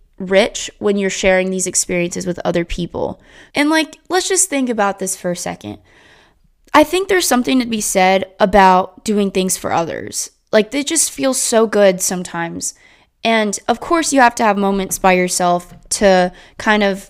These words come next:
reflect and get back into your mojo and, you know, center yourself again so that you can be there for other people. But I think that when you do things for other people,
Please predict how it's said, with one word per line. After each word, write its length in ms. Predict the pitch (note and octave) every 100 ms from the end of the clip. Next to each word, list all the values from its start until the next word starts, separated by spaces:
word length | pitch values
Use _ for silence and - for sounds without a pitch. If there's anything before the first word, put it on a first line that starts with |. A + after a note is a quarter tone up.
| _ -
reflect 600 | G#3 - G#3 F#3+ - G3
and 280 | F#3+ F#3 - _ - _
get 160 | A#3 A3+
back 260 | G#3 G3 G#3+
into 220 | G3 G#3
your 140 | G3+
mojo 760 | G3 F#3 F3+ F#3+ F3+ F3+ F3+ F3+
and, 560 | F#3+ F3+ F3 F3 F3 - _ _ _
you 100 | G3+
know, 360 | F#3 F3 F3 -
center 560 | - - A3+ G#3+ F#3+ F#3+
yourself 560 | F#3+ F#3 F3 E3+ -
again 480 | F3 E3+ E3+ F3 F#3 _ _ _ -
so 200 | - G3
that 220 | F3+ G3
you 100 | F#3+
can 240 | - F#3+
be 160 | F#3 G3
there 180 | F#3+ F3+
for 200 | - -
other 240 | G#3 F#3+
people. 580 | F#3 - - F#2+ - - _ _ _ _ _ -
But 480 | - G3 G#3+ - _ _ _ _ _ _ _ _ -
I 140 | A#3
think 300 | A#3+ C4 C4
that 180 | B3 A3+
when 140 | A#3
you 100 | A3
do 320 | G3 A3 A3+ A3+ _
things 360 | - A3 G#3 -
for 140 | -
other 200 | F#3+ F#3+
people, 720 | F#3+ - G3 C4+ D4+ D#4+ D#4+